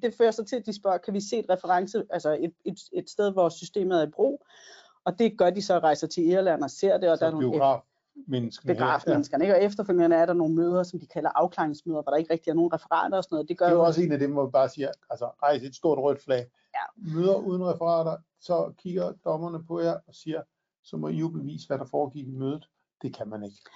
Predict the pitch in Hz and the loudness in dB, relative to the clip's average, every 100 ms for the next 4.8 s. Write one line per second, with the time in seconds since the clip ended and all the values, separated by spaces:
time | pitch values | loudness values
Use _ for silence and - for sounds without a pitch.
0 | _ _ - 151 - 185 190 208 196 214 | _ _ -6 -4 0 0 2 0 -2 -4
1 | 208 214 202 196 190 185 185 185 202 208 | 0 2 6 6 6 4 4 4 4 2
2 | 190 190 180 196 208 202 190 185 170 170 | -4 -2 -2 -2 -4 -2 -2 -2 -2 0
3 | 160 156 - 160 190 185 151 156 160 165 | -2 -2 0 2 0 0 -2 0 0 -2
4 | 180 151 190 180 165 - 165 | -4 -4 -2 -2 -4 -2 -2